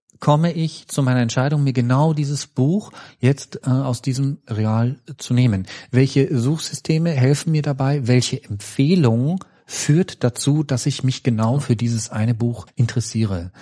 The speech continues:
Und wir, die wir eben diese Infrastruktur bauen, äh, müssen uns überlegen, welche Hilfestellung, welche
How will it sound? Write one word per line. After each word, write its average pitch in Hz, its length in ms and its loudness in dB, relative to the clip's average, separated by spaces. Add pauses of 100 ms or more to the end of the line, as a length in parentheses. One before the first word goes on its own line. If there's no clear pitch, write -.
(340)
Und 110 440 -2
wir, 147 500 2
die 160 220 -4
wir 170 200 0
eben 147 280 0
diese 147 240 -4
Infrastruktur 127 1080 -2 (260)
bauen, 190 540 2 (560)
äh, 127 100 0
müssen 170 300 2
uns 185 220 -2
überlegen, 135 560 -2 (580)
welche 135 560 0
Hilfestellung, 113 1000 0 (380)
welche 107 360 0